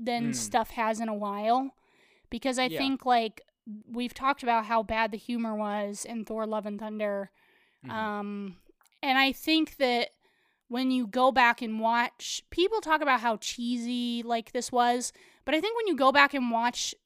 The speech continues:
Speaker 1: especially the first Ant-Man, but even some of those O G, like, the O G Avengers movie, there's
Speaker 2: They're pretty
Speaker 1: so
Speaker 2: cheesy.
Speaker 1: many stupid jokes in those that just really hit, and I think it's all about how it hits.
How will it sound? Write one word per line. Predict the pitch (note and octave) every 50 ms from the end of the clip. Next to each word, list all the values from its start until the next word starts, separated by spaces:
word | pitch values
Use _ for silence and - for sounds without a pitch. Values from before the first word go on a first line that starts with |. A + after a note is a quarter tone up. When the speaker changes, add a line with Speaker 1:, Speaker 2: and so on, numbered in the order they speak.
| _ _ _ _ _ -
Speaker 1:
especially | - B3+ - - G4+ A#4+ - A4+ D#4+
the | C4+
first | - - C#4 C4+ C4 - -
Ant-Man, | C4 A#3 B3 - A#3 A3 A3 G#3+ G#3+
but | G3+ -
even | - D4 E4+ G#4 G#4+ G4+
some | - F4+ E4
of | D#4 D4
those | C#4 B3 A3 -
O | B3 B3 B3
G, | A#3 B3 C4 A#3+
like, | A3+ A3+ -
the | - -
O | C4+ C4+
G | D4 D4+ D4+
Avengers | B3 A3+ A3 A3+ A#3+ C4+ C#4+ C4 D4
movie, | D4 D4+ D4+ D4 D#4 D#4 D#4 D#4+ E4 - _ - - - - - _ _ _
there's | C4 C#4 D#4 D#4+ C#4+ - -
Speaker 2:
They're | F#4
pretty | D#4 C#4 D4
Speaker 1:
so | E4
Speaker 2:
cheesy. | E4+ F4 D#4+ B3+ A#3
Speaker 1:
many | A#3+ C4 C4 C4 C4 B3
stupid | - - - - - - A#3 A#3 A3 - B3+ G3+ F#3
jokes | - G3+ G3+ G#3+ G3+ - - C#4+
in | C#4+
those | D4 D4 D4+ D4+ D4+ D#4 D#4 - -
that | B3 G#3+ -
just | - A3 - - - -
really | G3+ G#3+ A3 A3 A3 A3+ G#3
hit, | F#3 G#3+ G#3+ G#3+ B3+ C4+ -
and | - A#3+
I | A#3+ A#3
think | C4 D4 D4
it's | C#4 - C4+
all | C4 C4 B3+
about | A#3 A3+ A3 G3+
how | G#3+ A3+ A3 G#3
it | -
hits. | - G#3+ G#3+ B3 - - - - - -